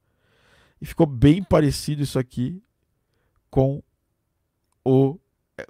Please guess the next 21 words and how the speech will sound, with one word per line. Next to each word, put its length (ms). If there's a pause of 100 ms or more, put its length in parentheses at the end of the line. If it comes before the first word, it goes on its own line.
com 360
o 60
live 400
aqui, 200
ó, 40
Mixing 400
Desk, 420
Selected 520
Buzzes, 600 (540)
e 40
eu 60
posso 240
criar 240
aqui 180
também 240
uma 160
nova 400 (220)
vis-, 500
visão 400
de 140
mixer, 580